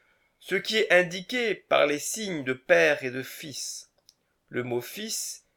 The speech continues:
exprime la pénétration dans le sentiment général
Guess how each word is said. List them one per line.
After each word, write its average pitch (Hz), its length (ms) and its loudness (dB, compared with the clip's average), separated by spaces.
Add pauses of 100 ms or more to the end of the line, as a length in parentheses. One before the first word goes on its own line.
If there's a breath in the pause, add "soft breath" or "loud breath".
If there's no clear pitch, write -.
(160)
exprime 214 720 -4 (260)
la 156 140 8
pénétration 220 960 2
dans 175 80 2
le 156 120 0
sentiment 160 500 0
général 170 680 4